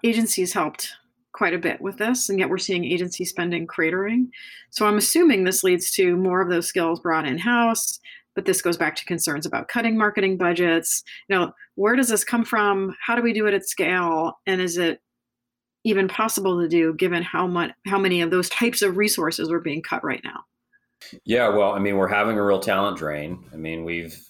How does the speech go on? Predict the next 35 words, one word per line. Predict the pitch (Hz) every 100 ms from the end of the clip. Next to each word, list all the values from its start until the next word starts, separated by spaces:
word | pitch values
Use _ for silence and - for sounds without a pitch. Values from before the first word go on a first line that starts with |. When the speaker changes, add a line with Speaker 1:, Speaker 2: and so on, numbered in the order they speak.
| - 92
Speaker 2:
seen | - 85
over | 85 82
sixty | 85 90
thousand, | 85 85 82 80 82 80 80
you | 82
know, | 80
jobs, | 73 80 80 80 78 - - -
uh, | 76 76 76 73
you | 87
know, | 78
go | 80
away | 80 80 82
in |
the | 80
agency | 80 80 -
space. | - - 80 78 - - - - -
Um, | 76 76 76 73 _ _ _ _
we | - 82
probably | 95 87 85
would | 82
have | 78
saw | 87 82
upwards | - 82 87 87 82
of | 78
a | 78
hundred | 82 78 76
fifty | 98 -
thousand | 78 80 76 78
dollars | 73 76 78 78
if |
it | 78
wasn't | 78 78 78 -
for | - 80 80 76
the, | 78 78 73 - _
um, | 80 78 73 69